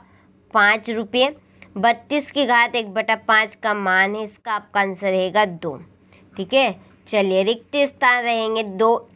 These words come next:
चार बटा तीन में दो बटा तीन को घटाने पर डेडेडेस प्राप्त होगा दो बटा तीन। एक घन में डेडेडेस शीर्ष होते हैं आठ। अड़तालीस भागित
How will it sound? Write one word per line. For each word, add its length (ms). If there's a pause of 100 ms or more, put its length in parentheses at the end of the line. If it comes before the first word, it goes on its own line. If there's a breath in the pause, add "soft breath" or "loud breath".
चार 300
बटा 240
तीन 260
में 180
दो 120
बटा 300
तीन 460
को 180
घटाने 520
पर 260
डेडेडेस 540
प्राप्त 420
होगा 280 (380 loud breath)
दो 180
बटा 300
तीन। 380 (600 soft breath)
एक 360
घन 240
में 260
डेडेडेस 540
शीर्ष 300
होते 360
हैं 240 (160)
आठ। 400
अड़तालीस 1600
भागित 640